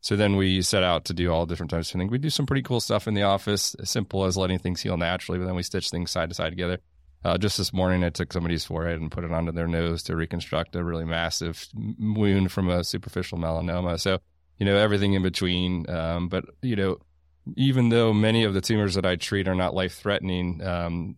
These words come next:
many of them are quite disfiguring. And, um, so I think, you know, as part of this conversation, you wanna educate, you know, the people listening about, you know,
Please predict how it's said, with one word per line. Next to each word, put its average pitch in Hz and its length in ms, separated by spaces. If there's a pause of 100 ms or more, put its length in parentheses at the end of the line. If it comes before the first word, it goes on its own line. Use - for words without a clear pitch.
many 110 300
of 104 100
them 92 160
are 87 60
quite 87 240
disfiguring. 82 580 (400)
And, 87 840
um, 82 420
so - 160
I 85 60
think, 85 240
you 90 100
know, 85 100
as 82 120
part 92 120
of 85 60
this 80 80
conversation, 87 640
you 87 100
wanna 85 220
educate, 85 380 (140)
you 95 180
know, 87 80
the 87 100
people 90 400 (400)
listening 90 400
about, 92 400
you 90 120
know, 85 220